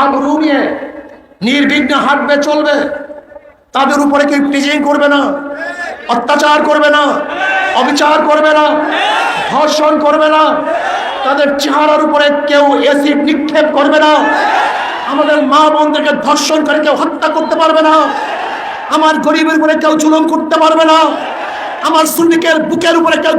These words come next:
গুলি চালাতে পারবে না। এদেশের মুচি, কামার, তাঁতি, জেলে, মজদুর, প্রত্যেকটা মানুষের অধিকারকে ফিরিয়ে দেব, ছাত্রদের অধিকারকে ফিরিয়ে দেব, শ্রমিকদের অধিকারকে ফিরিয়ে দেব। এখানে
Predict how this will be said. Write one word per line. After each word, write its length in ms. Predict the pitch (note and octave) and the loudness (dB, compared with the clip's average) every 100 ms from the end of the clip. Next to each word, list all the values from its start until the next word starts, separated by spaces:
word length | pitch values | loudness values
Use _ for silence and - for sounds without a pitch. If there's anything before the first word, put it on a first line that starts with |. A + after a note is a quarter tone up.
| - | 2
গুলি 160 | F4 E4 | 2 4
চালাতে 280 | E4 E4 E4 E4 | 2 2 2 2
পারবে 220 | E4 E4+ E4 | 2 2 2
না। 60 | E4 D#4 - - - - - - - D4 | 2 0 -4 -6 -6 -6 -6 -8 -6 -2
এদেশের 320 | D#4 E4 D#4+ C#4 A#3+ | 0 2 2 2 2
মুচি, 360 | F4+ E4 D#4+ D#4+ D#4+ | 2 2 0 0 -2
কামার, 360 | D#4 F4 E4+ E4 E4 - | -2 2 4 2 0 -2
তাঁতি, 300 | E4 E4 E4 D#4+ D#4 D#4+ | -2 0 0 0 0 0
জেলে, 320 | E4 E4+ E4+ D#4+ - - - - - - A#3 | 2 4 4 2 -2 -6 -8 -12 -12 -6 0
মজদুর, 460 | E4 E4+ E4+ E4+ D4+ D4 E4+ F#4+ | 0 0 -2 0 -2 -2 -4 -4
প্রত্যেকটা 440 | F4+ - - E4 D#4+ | -6 -4 -2 2 2
মানুষের 240 | D#4+ E4 D#4 | 2 2 2
অধিকারকে 440 | D#4+ E4+ E4 E4+ E4 | 2 2 2 0 -2
ফিরিয়ে 220 | E4 E4 D#4+ | 2 2 4
দেব, 120 | E4 E4 D#4 - - - - - - - - | 4 4 2 -2 -4 -6 -6 -6 -8 -6 -2
ছাত্রদের 400 | F4+ - E4+ D#4+ E4 | 0 2 2 2 2
অধিকারকে 460 | D4+ D#4+ E4+ F4 E4 | 2 2 2 2 2
ফিরিয়ে 220 | E4 E4 E4 | 2 2 2
দেব, 120 | E4+ E4+ E4 E4 E4 - - - - | 4 4 4 2 -4 -6 -6 -6 -4
শ্রমিকদের 460 | E4 F4 E4+ E4 D#4+ D#4 | 0 0 2 2 2 2
অধিকারকে 480 | E4+ E4 E4+ E4+ E4+ | 2 2 2 2 0
ফিরিয়ে 220 | D#4 E4 E4+ | 2 2 4
দেব। 120 | E4+ E4+ E4+ D#4+ - - - - - D#4+ | 4 4 4 4 -2 -4 -6 -6 -6 -4
এখানে 200 | E4 | 0